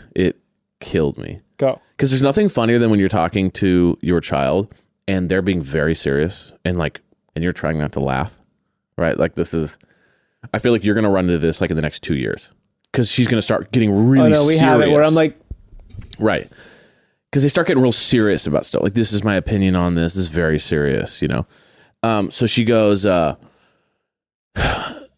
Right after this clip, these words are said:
Speaker 1: "There was a substitute at her school."
Speaker 2: Mm-hmm.
Speaker 1: And when there's a substitute, she's telling me that no one behaves when there's a substitute, and it really bothers her.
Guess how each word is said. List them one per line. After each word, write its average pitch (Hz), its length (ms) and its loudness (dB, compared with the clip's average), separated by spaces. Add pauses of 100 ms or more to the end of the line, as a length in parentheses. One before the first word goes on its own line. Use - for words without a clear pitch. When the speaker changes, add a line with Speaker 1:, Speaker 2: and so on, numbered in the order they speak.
Speaker 1:
"There 123 100 2
was 123 100 2
a 113 40 0
substitute 120 540 0
at 85 100 0
her 73 80 -2
school." - 460 -2 (340)
Speaker 2:
Mm-hmm. 127 220 -2
Speaker 1:
And 113 120 4
when 113 120 2
there's 101 120 0
a 92 60 -4
substitute, 104 800 0
she's - 180 -4
telling 117 280 2
me 104 80 4
that 95 120 -2
no 98 220 0
one 95 120 0
behaves 85 500 -2
when 69 80 -6
there's 69 160 -6
a - 40 -16
substitute, - 580 -10
and 69 80 -6
it 67 40 -2
really 76 180 0
bothers - 420 -6
her. - 220 -12